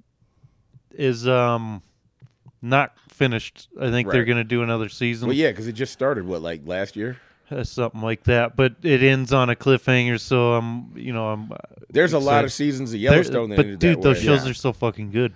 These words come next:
Speaker 2: I
Speaker 3: And
Speaker 2: thought
Speaker 3: I've seen
Speaker 2: I, I,
Speaker 3: Yellowstone.
Speaker 2: yeah, I didn't. I just got Peacock when fucking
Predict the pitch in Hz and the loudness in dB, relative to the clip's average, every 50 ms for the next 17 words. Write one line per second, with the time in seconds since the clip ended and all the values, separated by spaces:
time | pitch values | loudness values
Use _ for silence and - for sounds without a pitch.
0 | _ - 139 160 175 - - 120 147 147 - - - 156 135 143 170 196 - 131 | _ 2 4 4 4 6 4 4 4 4 2 0 -2 0 4 4 6 6 6 4
1 | 127 113 117 156 180 202 202 - 160 160 156 151 143 135 98 113 139 170 190 196 | 2 2 4 6 6 6 4 4 0 0 0 2 2 2 4 4 6 6 6 4
2 | 190 156 147 - - 120 120 _ - 123 139 160 156 135 127 160 170 151 143 147 | 2 0 -2 -10 -12 -16 -16 _ 0 4 4 4 4 2 0 -2 -2 0 -2 -2
3 | 139 123 - - 147 143 127 - 135 113 104 101 - - 123 117 117 113 110 107 | -2 -2 -2 -4 -4 -4 -4 -2 -2 0 0 -2 -4 -6 -4 -2 -2 -2 -2 -4
4 | 101 104 95 - - 123 123 - 127 120 107 107 104 101 98 92 87 | -6 -8 -8 -4 -4 -4 -2 0 -2 -2 -2 -2 -4 -6 -8 -10 -12